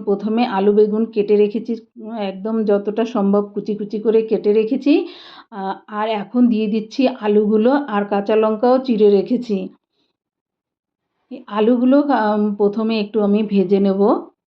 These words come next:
খুব এটাও কড়া করে ভাজবো না বন্ধুরা,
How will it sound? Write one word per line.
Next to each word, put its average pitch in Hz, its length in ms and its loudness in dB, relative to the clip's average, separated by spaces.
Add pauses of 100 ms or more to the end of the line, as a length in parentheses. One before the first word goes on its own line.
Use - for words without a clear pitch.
(440)
খুব 339 100 -8 (120)
এটাও 269 420 0
কড়া 233 240 0
করে 220 240 2
ভাজবো 208 380 -2
না 190 160 2
বন্ধুরা, 196 460 0